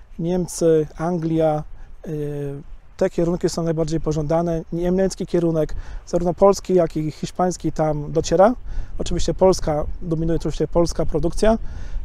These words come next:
E, na południe Europy, to zarówno Hiszpania, jak i Polska, e, pojawiają się też egzotyczne rynki, czyli wcześniej wspomniany, e, egipski brokuł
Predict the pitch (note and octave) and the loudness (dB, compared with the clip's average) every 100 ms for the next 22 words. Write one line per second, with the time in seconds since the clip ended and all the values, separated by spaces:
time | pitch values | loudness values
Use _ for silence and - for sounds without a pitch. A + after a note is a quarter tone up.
0 | - D#3+ D#3+ D#3+ D#3+ D#3+ E3+ - F3+ G3+ | -2 -2 0 2 4 4 0 2 2 4
1 | F#3+ E3+ E3+ - D#3+ D3+ - - - D3+ | 4 4 4 4 4 4 0 -4 -4 2
2 | D#3+ E3 E3+ D#3 - F3 F3 E3+ D#3 D3+ | 2 2 0 -2 0 2 4 4 0 -2
3 | D3+ - - E3 E3 - G#3 A#3+ - - | -4 -4 0 2 2 4 4 4 -2 -10
4 | - - - D#3+ D#3 D#3+ D#3+ D#3+ E3+ - | -10 -8 -4 -4 -2 -4 -4 -4 -6 -4
5 | A3+ G3+ G3 F3+ F#3 - - - - - | 2 4 4 4 0 0 -4 -10 -16 -12
6 | - E3 F3 F#3 F3 D#3 C#3+ A#2+ A#2 - | -2 0 2 2 2 0 -2 -6 -4 -4
7 | - D3+ E3+ D#3 D3+ - D3 D3 C#3 C3+ | -4 -4 -4 -4 -6 -6 -6 -6 -4 -4
8 | B2+ - - - - D#3+ - E3+ D#3 F3 | -4 -8 -10 -10 -6 -6 -2 -2 -2 -4
9 | - F#3 G#3 - C#4 | -4 0 0 2 0